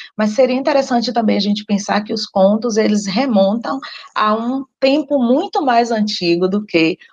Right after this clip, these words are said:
o século dezessete, quando alguns autores, como Andersen, é, Irmãos Grimm, trouxeram, né, esses contos que, na verdade, lá no início,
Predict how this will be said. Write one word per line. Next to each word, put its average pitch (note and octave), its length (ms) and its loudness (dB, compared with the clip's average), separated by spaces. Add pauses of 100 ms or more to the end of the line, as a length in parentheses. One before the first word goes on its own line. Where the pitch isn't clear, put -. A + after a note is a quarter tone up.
(140)
o G#3 40 -6
século F#3 520 -2
dezessete, G#3 840 -4 (420)
quando G#3 440 2
alguns A#3 440 0
autores, F#3+ 800 0
como F3 560 -2 (460)
Andersen, F3+ 680 0 (520)
é, E3 320 2
Irmãos F#3+ 420 2
Grimm, F3 480 -2 (200)
trouxeram, G#3+ 760 0
né, G#3 260 -2 (240)
esses A#3 300 -2
contos A#3+ 320 0
que, - 100 -10
na D#4+ 140 0
verdade, A3 600 0
lá G3+ 200 2
no G#3+ 140 0
início, G#3 640 -2